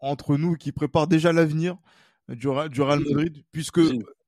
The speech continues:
Speaker 1: Ouais,
Speaker 2: Gilles,
Speaker 1: non,
Speaker 2: tu
Speaker 1: non,
Speaker 2: dis
Speaker 1: mais
Speaker 2: encore une fois que je dis n'importe quoi hors antenne, je balance tout. <laughs>
Speaker 1: On verra, euh, on, on verra bien, on verra bien, on verra, on
Speaker 2: Ah,
Speaker 1: verra
Speaker 2: tu
Speaker 1: bien.
Speaker 2: vois. <laughs>
Speaker 1: Ah non, mais parce que là, j'allais dire, en début d'épisode, comme ça, lancer les gens sur, sur ce type de sujet, c'est, c'est un terrain glissant.
Speaker 2: Ne me provo-,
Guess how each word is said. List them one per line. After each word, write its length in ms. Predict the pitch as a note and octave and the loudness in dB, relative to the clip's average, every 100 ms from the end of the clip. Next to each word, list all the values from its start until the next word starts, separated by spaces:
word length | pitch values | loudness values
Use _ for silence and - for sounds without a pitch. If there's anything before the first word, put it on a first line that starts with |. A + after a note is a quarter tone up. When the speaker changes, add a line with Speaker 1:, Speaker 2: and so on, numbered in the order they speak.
| _ | _
Speaker 1:
Ouais, 80 | - | -6
Speaker 2:
Gilles, 200 | A2+ D4 | 2 2
Speaker 1:
non, 80 | A3 | 2
Speaker 2:
tu 80 | - | 0
Speaker 1:
non, 100 | F#3 | 2
Speaker 2:
dis 80 | D3 | 2
Speaker 1:
mais 60 | C#3+ | 2
Speaker 2:
encore 180 | D3+ C#3+ | 0 -2
une 120 | G3+ | -4
fois 220 | G3+ G3+ F3+ | -4 0 2
que 140 | D#3+ | 2
je 60 | C#3 | 0
dis 100 | D3 | 0
n'importe 420 | C#3+ C#3 C#3+ C3 | 0 -2 -6 -4
quoi 180 | C3 B2 | -2 -2
hors 80 | A#2 | -2
antenne, 340 | A#2+ E3 D#3+ | -4 -4 -4
je 100 | A#2+ | -6
balance 420 | A2+ A#2+ A#2 A#2+ | 0 0 0 -2
tout. 200 | - C#3+ - _ _ _ | -6 -6 -6 _ _ _
<laughs> 60 | - - - - G4 - G4+ - G4+ - G#4 _ - - - | -12 4 4 4 -4 0 -2 0 -6 -4 -8 _ -20 -16 -6
Speaker 1:
On 120 | E3 | -2
verra, 460 | G3 F#3 G3 F#3 F#3 | 4 4 6 4 4
euh, 220 | F#3 F3 | 2 -2
on, 320 | E3+ F#3 B3+ F4 | -2 -6 -8 -8
on 40 | F#4+ | -4
verra 180 | B3+ G#3 | 0 0
bien, 160 | D#3+ D3+ | 0 -2
on 100 | A#3 | -2
verra 280 | F#3+ C3+ | -4 -4
bien, 200 | B2+ A#2+ | -6 -10
on 140 | B2 C#3+ | -10 -6
verra, 200 | - C3+ | -6 -4
on 100 | - | -2
Speaker 2:
Ah, 60 | A2+ | -2
Speaker 1:
verra 100 | - | -2
Speaker 2:
tu 120 | C#3 D#3 | -4 -6
Speaker 1:
bien. 80 | |
Speaker 2:
vois. 200 | - A#2 G2 - D#3+ | -4 -6 -8 -12 -6
<laughs> 960 | F3 - E3 D3 - A#2+ B2+ - A#2+ - _ | -6 -4 -6 -6 -8 -10 -10 -10 -12 -14 _
Speaker 1:
Ah 60 | F#3+ | -6
non, 140 | G#3+ | -4
mais 80 | F3+ | -2
parce 180 | F3 - | -2 -2
que 80 | |
là, 100 | F#3 | -4
j'allais 240 | E3 D3 D#3 | -4 -6 -8
dire, 160 | D3+ | -6
en 60 | D#3+ | -6
début 260 | C#3+ D3 D3+ | -6 -6 -4
d'épisode, 420 | D#3 D#3 D3 E3+ | -6 -4 -6 -4
comme 160 | D3+ C#3+ | -4 0
ça, 140 | E3+ | 0
lancer 340 | D3+ C#3 - D#3 | 0 -4 -2 -2
les 160 | C#3+ | -2
gens 240 | C3+ D3+ D3 | -6 -8 -10
sur, 320 | - C3+ C3 | -12 -14 -14
sur 180 | - C#3 | -14 -12
ce 100 | C3+ | -12
type 200 | B2+ C3 | -12 -8
de 100 | C3 | -8
sujet, 300 | - C#3+ D#3 | -6 -6 -4
c'est, 240 | C#3+ B2+ | -6 -10
c'est 180 | C3 B2+ | -10 -10
un 140 | B2 | -10
terrain 520 | A#2+ C#3 C3+ C#3+ C3+ C3 | -2 -2 0 -2 -2 -4
glissant. 360 | C#3 D3 C#3+ C#3+ | -2 2 2 2
Speaker 2:
Ne 60 | D3+ | 0
me 60 | |
provo-, 360 | C#3+ D#3 D3+ D#3 | 0 -2 -2 -4